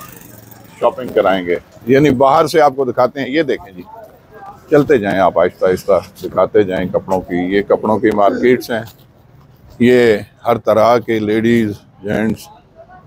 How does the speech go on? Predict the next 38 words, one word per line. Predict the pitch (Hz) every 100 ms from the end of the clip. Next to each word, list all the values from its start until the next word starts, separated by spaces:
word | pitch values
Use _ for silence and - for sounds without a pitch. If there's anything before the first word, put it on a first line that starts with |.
| - - - 622 - - - - - - - -
और | 101
jackets। | 92 104 - 104 - - _ _ _ _ _ _ _ - - - _ _ - - -
चलते | 135 123 147
जाएं | 123 117 120 -
इधर | 139
से | 139
खुल | 139 175 170
के, | -
इधर | 180 156
से | -
सामने | 131 135 151 151
से |
होना, | 143 147
ताकि | 127 117
आपको | 123 110 123
ये |
पूरा | 110 123 120
angle | 117 120 104
दिखाएं। | 87 - - _ _ - - - - - - _ _ _ 127
ये | 147
देखिए | 135 131 123
जी, | 127 95 -
हर | 123
तरह | 123 120 123
की | 120 120 101
jackets, | 101 - 123 -
नई | 110 139
jackets | 131 120 113 101
भी | 101
ऊपर | 95 110
नज़र | 98 92 92
आ | 92
रही | 90 90
हैं, | 85 _ _ _ _ _ _ _ _ _ _ -
हर | 139
तरह | 139 139
की | 127
हैं। | 110 101 90